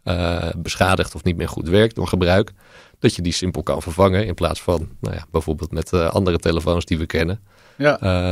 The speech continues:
Speaker 1: dat dat eigenlijk niet te doen is als je dat zelf wil doen. Dat dat zo geproduceerd is dat je het niet zelf kan vervangen en dat het dus wel afval moet gaan worden bijna.
Speaker 2: Dit is een, eh, een, een, een voorbeeld wat we eigenlijk in elke industrie, eh, terug zien komen. En de reden dat ik nog een ander voorbeeld wil geven is...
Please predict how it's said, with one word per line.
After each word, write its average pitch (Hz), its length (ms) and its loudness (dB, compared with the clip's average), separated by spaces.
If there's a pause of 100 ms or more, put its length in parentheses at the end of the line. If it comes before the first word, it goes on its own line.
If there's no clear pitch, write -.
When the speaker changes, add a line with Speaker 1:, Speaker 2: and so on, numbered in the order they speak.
Speaker 1:
dat 98 200 4
dat 92 160 4
eigenlijk 98 420 0
niet 98 200 4
te 85 120 -4
doen 113 240 4
is 85 280 -4
als 90 200 -2
je 87 60 -6
dat 87 140 2
zelf 95 280 4
wil 85 180 2
doen. 85 220 0
Dat 104 120 2
dat 92 200 2
zo 104 220 6
geproduceerd 95 720 4
is 101 220 -2
dat 101 220 4
je 92 80 -2
het 85 80 -2
niet 90 160 0 (240)
zelf 98 380 4
kan 120 220 6
vervangen 87 520 0
en 95 120 -2
dat 90 120 4
het 87 140 2
dus 90 140 4
wel 92 300 4
afval 98 380 4
moet 107 300 4
gaan 87 180 0
worden 80 240 2
bijna. 82 360 0 (500)
Speaker 2:
Dit 131 160 0
is 151 160 -2
een, 139 200 0
eh, 131 260 2
een, 127 320 0
een, 113 200 0
een 120 100 -2
voorbeeld 143 560 2
wat 120 200 0
we 131 80 2
eigenlijk 127 560 -2
in 120 180 0
elke 139 420 0
industrie, 113 680 -2
eh, 104 260 -4
terug 104 280 -4
zien 110 160 -2
komen. 107 380 -2
En 117 160 0
de 117 60 2
reden 131 340 4
dat 120 160 2
ik 120 140 -2
nog 123 160 2
een 117 80 2
ander 120 240 2
voorbeeld 117 320 0
wil 110 100 0
geven 110 320 0
is... 107 160 -2